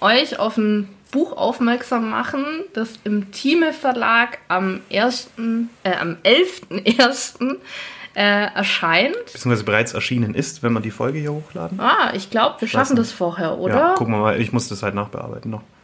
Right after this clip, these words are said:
Speaker 2: Ja, ähm, in der Reihe Retten des Thieme Verlags bietet der Notfallsanitäter das ganze Wissen, das auf dem Weg zum verantwortungsvollen Rettungsprofi gebraucht wird. Und man kann lernen, äh, wann und wo man will.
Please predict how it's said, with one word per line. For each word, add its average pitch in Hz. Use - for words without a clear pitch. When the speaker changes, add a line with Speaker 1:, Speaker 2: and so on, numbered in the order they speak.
Speaker 2:
Ja, 117
ähm, 113
in 123
der 120
Reihe 143
Retten 196
des 117
Thieme 170
Verlags 110
bietet 135
der 113
Notfallsanitäter 131
das 113
ganze 147
Wissen, 185
das 123
auf 120
dem 117
Weg 135
zum 120
verantwortungsvollen 120
Rettungsprofi 123
gebraucht 110
wird. 139
Und 123
man 127
kann 127
lernen, 170
äh, 117
wann 113
und 107
wo 123
man 107
will. 240